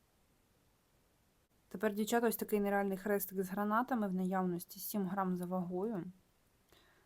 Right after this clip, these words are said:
Такий недрібненький він, габарити напишу також на екрані, можливі інші вставочки і вартість. Тепер, дівчата, ось такі сережки на гвістках за балоном в наявності.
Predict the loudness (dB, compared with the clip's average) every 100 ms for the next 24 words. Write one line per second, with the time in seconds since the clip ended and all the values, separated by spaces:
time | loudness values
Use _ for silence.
0 | -16 -12 -4 -4 -2 0 2 4 4 2
1 | 0 -2 -2 0 0 0 0 0 0 0
2 | -2 -4 -4 -8 -6 -6 -4 -4 -4 -2
3 | -2 0 0 0 0 0 2 0 -2 -2
4 | -4 -10 -4 0 0 -2 -8 -10 -10 -10
5 | _ _ _ _ _ _ _ _ _ _
6 | _ _ _ -20 _ -4 -2 -2 -6 -8
7 | -14 -14 -16 _ _ _ _ _ _ _
8 | _ _ _ _ _ _ _ _ _ _
9 | _ _ _ _ -2 0 2 0 -2 0
10 | -2 -4 -4 0 2 2 0 0 0 0
11 | -6 -2 0 0 0 0 2 2 2 0
12 | 0 -2 -2 0 0 -2 -6 -8 -6